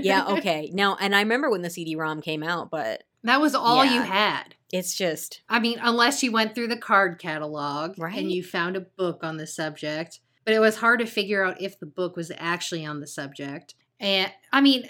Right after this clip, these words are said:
Speaker 2: back in the day, like, library science used to be even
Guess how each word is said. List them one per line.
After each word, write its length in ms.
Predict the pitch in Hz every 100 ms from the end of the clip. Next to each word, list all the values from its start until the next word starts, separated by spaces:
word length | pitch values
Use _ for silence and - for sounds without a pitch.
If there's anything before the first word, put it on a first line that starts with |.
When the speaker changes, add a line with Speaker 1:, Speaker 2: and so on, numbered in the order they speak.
| - 233
Speaker 2:
back 340 | 240 302 370
in 60 | 370
the 100 | 208
day, 300 | 180 196 208
like, 280 | 180 170 - _ _ _
library 960 | 220 226 190 175 185 196 196 190 180 170
science 760 | - - 160 165 180 185 185 180
used 280 | 175 175 170
to 60 |
be 500 | 156 151 147 143 143 _ _
even 760 | 202 220 185 170 156 156 151